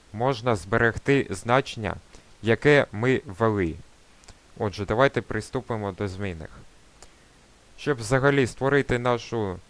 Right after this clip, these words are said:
першу зміну, нехай ми, е, створимо редагування змінних сцен. Вот. Є така панель у нас. І додамо першу зміну.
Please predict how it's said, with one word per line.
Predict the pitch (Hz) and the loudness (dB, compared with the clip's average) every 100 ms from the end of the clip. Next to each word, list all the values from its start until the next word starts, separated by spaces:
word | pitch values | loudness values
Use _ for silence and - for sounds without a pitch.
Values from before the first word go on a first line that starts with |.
| _ - | _ -2
першу | 131 113 127 | 0 0 -6
зміну, | 101 117 139 131 110 82 - - - - - - | -8 -4 -4 -2 -4 -6 -12 -20 -20 -20 -20 -6
нехай | 120 127 151 135 | -4 4 6 6
ми, | 123 123 117 107 95 87 - - _ _ _ - - - - - - | 4 0 2 2 2 -2 -8 -20 _ _ _ -20 -20 -20 -20 -18 -4
е, | 107 104 | 0 0
створимо | 95 - - 120 139 135 123 113 110 | -4 -10 -10 0 2 2 0 -2 -2
редагування | 110 110 123 123 127 113 | -2 -4 -4 -2 0 -2
змінних | 95 117 110 - | -6 -6 -8 -10
сцен. | - 85 85 | -10 -10 -8
Вот. | 85 80 - - - - - - | -10 -12 -14 -20 -20 -20 -20 -14
Є | 104 120 | 0 0
така | - 104 101 98 | 2 -2 0 -2
панель | - 90 87 85 - | -2 -6 -6 -6 -8
у | 87 | -10
нас. | 82 - - - - - - _ _ _ - - - - - _ _ _ - | -10 -12 -18 -20 -20 -20 -20 _ _ _ -20 -20 -20 -20 -20 _ _ _ -4
І | 156 | 0
додамо | 147 143 127 135 135 | 2 2 2 0 0
першу | 123 117 - 98 | 0 0 -4 -10
зміну. | 92 90 82 | -8 -8 -10